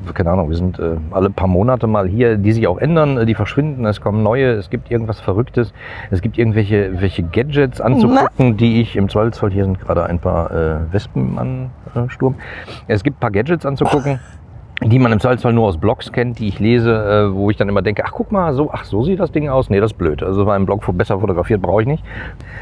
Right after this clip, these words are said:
Speaker 1: U-, und das ist halt einfach ultra bunt. Ich meine, wie oft waren wir hier und wie oft haben wir, waren wir schon an diesem Ort,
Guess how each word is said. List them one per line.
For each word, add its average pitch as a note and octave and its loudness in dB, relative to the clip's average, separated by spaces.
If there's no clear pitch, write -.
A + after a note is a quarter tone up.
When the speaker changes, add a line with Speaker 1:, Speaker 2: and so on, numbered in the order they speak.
Speaker 1:
U-, - -2
und C3 2
das C#3+ 2
ist C3 0
halt A2+ -2
einfach C3+ -2
ultra D3+ 2
bunt. B2+ 0
Ich F#2+ 0
meine, G#2+ 2
wie C#3 2
oft - -2
waren C3 0
wir G#2+ 4
hier C#3+ 2
und B2+ 0
wie A#2+ 0
oft - -4
haben A#2+ 2
wir, A#2+ 4
waren A#2 2
wir B2 2
schon B2 -2
an G#2+ 4
diesem B2+ 0
Ort, E3 2